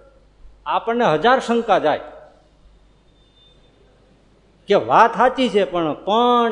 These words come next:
એ પણ ન જાય આપણે. ત્યારે પેલો કે, "મહારાજ, તમે કયો છો સાચું છે અને તમે કયો ભજન કરો, કરવું જ જોઈએ." "મહારાજ,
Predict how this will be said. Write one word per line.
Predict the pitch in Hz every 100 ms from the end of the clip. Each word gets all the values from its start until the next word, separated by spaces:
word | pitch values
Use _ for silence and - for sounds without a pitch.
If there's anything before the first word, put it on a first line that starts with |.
| -
એ | 190
પણ | - 226 269
ન | 254 262
જાય | 156 131
આપણે. | 120 120 113 98 - - - _ -
ત્યારે | 208 208
પેલો | 175 196 262
કે, | 269
"મહારાજ, | 202 202 247 -
તમે | 165 226
કયો | 262 254 254
છો | 226 208 - - - - _ - _ _ -
સાચું | 151 - 277
છે | 269 139 - - - - - _ _ -
અને | 175
તમે | - 180 240 247
કયો | 247
ભજન | 185 196 233
કરો, | 233 247 185 - - - - - _
કરવું | 143 143 156 269
જ | 190 156
જોઈએ." | 156 120 92 - - - - _ _ _ _ - 107
"મહારાજ, | 101 98 92 85